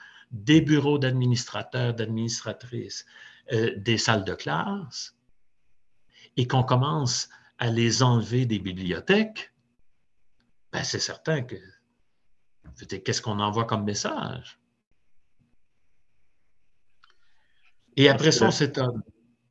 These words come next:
Speaker 1: c'est, c'est, tu sais, les, les, les élèves sont dans un milieu qui, qui, ils reflètent le milieu dans lequel ils vivent.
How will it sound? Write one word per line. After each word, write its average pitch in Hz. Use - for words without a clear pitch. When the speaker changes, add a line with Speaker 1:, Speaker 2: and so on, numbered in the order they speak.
Speaker 1:
c'est, -
c'est, -
tu -
sais, -
les, 151
les, 147
les 143
élèves 123
sont 175
dans 127
un 120
milieu 117
qui, -
qui, -
ils 139
reflètent 165
le 113
milieu 104
dans 92
lequel 95
ils 82
vivent. 87